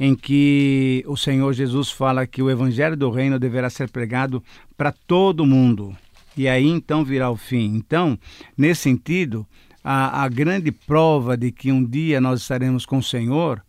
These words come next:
é quando o evangelho for anunciado. Não é que todo mundo vai aceitar o Senhor Jesus Cristo,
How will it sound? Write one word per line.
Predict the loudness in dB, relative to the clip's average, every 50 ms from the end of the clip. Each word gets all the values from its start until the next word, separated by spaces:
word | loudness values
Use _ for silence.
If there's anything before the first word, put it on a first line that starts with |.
| _ _ _ _ -20 _ _ -8
é | -8 -8 -8 _ -4
quando | -2 0 0 0 0
o | -2
evangelho | -2 0 0 0 0 0 0 -2 -2 -2 -4 -6
for | -8 -6 -4 -2 -2 -2 -2 -4 -2
anunciado. | 0 4 4 4 4 2 0 -4 -2 -2 -2 -2 -2 -4 -6 -4 -2
Não | 0 0
é | 0 -2
que | -4 -6 -12
todo | -10 _ 0 2 2 2 2 2
mundo | 2 4 4 4 4 2 0 0
vai | 0 0 -2
aceitar | -2 -4 -4 -6 -4 -4 -4 -4 -4
o | -4
Senhor | -4 -4 -2 -2 0 0 -2
Jesus | -2 -4 -6 -8 -8 -10
Cristo, | -6 -2 -2 -2 -2 -2 -6 -12 -14